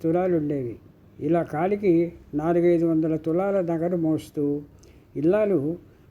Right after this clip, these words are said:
అడుగెత్తి అడుగేసే వరకు విగ్రహంలో ఎంతో రాచఠీవి, దర్పం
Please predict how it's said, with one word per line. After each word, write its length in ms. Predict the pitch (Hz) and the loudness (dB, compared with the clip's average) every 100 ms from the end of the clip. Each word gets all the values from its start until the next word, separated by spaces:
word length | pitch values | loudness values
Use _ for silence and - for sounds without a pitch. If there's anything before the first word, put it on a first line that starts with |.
| - | -2
అడుగెత్తి 480 | 165 208 190 202 160 | 2 2 0 -2 -2
అడుగేసే 460 | 165 190 185 190 | 0 0 0 0
వరకు 600 | 165 147 143 190 143 147 151 - | -2 -2 -4 -2 -2 -4 -10 -10
విగ్రహంలో 760 | 139 175 175 190 196 185 151 | -4 0 0 2 2 0 0
ఎంతో 440 | 151 143 160 190 180 | 0 -2 -4 -2 0
రాచఠీవి, 840 | 151 156 190 175 175 170 175 180 - - | 0 -4 -6 -2 0 2 0 -2 -10 -14
దర్పం 600 | 135 143 - 190 165 165 | -8 -8 -2 0 2 0